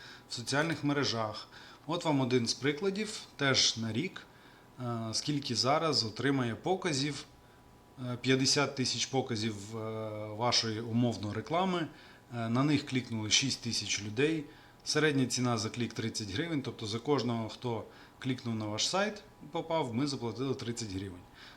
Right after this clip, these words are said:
Але штука в тому, що тут є ще й конверсії. Як ви бачите, тут конверсії досить непогані. Е, майже дві тисячі конверсій. Тобто конверсії — це означає, що заявку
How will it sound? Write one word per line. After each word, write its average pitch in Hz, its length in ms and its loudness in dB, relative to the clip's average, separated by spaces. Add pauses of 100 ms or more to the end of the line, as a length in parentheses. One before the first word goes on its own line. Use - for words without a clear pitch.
(100)
Але 160 260 2
штука 190 320 2
в - 80 -2
тому, 175 260 0
що 147 140 8
тут 143 220 -4
є 151 360 4
ще 120 220 4
й 120 100 4
конверсії. 151 680 0
Як 120 180 -6
ви 123 60 -2
бачите, 131 340 0
тут 120 180 -4
конверсії 131 520 0
досить 120 320 -4
непогані. 113 480 -2 (680)
Е, - 20 -6
майже 117 600 2
дві 120 240 2
тисячі 123 640 2
конверсій. 110 540 -2 (200)
Тобто 113 440 -4
конверсії — 127 540 0
це 127 60 -4
означає, 117 340 2
що 120 160 2
заявку 143 580 0